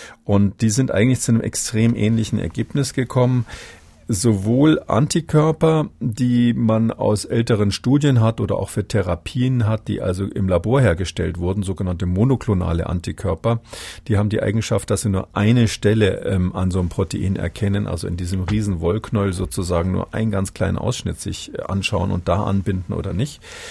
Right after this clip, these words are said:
Bei denen ist es so, dass eine deutliche Reduktion,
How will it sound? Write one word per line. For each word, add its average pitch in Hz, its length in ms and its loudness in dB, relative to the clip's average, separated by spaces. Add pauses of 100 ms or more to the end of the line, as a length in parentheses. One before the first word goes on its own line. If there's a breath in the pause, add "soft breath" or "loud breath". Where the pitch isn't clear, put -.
(420 loud breath)
Bei 98 120 4
denen 131 360 4
ist 147 160 0
es 131 160 0
so, 135 140 4
dass 123 180 0
eine 113 120 2
deutliche 117 500 2
Reduktion, 123 800 2